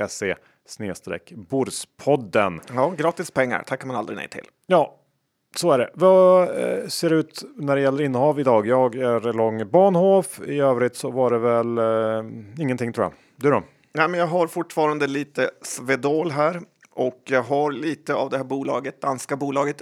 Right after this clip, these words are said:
Speaker 2: A O J Jensen, eller vad heter det? Ja, proffs som inte vet vad det heter ens.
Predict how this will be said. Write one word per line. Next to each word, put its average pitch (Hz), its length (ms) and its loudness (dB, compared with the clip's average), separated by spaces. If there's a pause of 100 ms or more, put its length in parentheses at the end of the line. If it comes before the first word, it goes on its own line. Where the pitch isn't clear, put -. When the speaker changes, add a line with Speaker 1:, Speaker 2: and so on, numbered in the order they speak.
Speaker 2:
A 131 140 2
O 135 120 -2
J 131 340 -6
Jensen, 135 540 -4
eller 135 140 -12
vad - 80 -4
heter 147 160 -8
det? 139 120 -4 (140)
Ja, 131 200 -6 (160)
proffs - 460 -8 (180)
som 127 300 -14
inte 120 160 -10
vet 123 120 -6
vad 120 100 -6
det 127 40 -2
heter 135 180 -2
ens. 139 260 -6